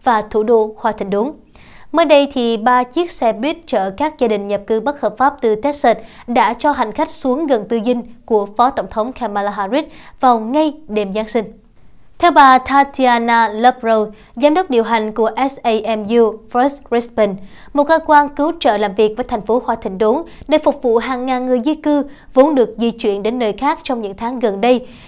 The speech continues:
thì những chuyến xe buýt này đến vào tối muộn hôm thứ Bảy ngày hai mươi tư tháng mười hai bên ngoài tư dinh của bà Harris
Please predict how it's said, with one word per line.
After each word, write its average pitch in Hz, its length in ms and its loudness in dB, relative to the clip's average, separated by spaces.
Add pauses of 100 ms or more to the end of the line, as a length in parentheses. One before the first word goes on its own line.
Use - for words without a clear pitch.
thì 302 160 2
những 262 420 0
chuyến 294 360 0
xe 247 200 -4
buýt 269 220 -6
này 208 280 -2 (240)
đến 247 240 2
vào 214 180 0
tối 233 220 0
muộn 226 280 -2
hôm 208 160 -4
thứ 294 140 -4
Bảy 226 300 -2
ngày 254 220 -2
hai 269 160 -4
mươi 277 120 -2
tư 269 200 -2
tháng 320 200 -6
mười 214 120 -2
hai 247 240 -2 (340)
bên 330 140 0
ngoài 269 180 2
tư 311 220 -2
dinh 302 180 -2
của 220 120 -2
bà 208 160 -2
Harris 214 340 -4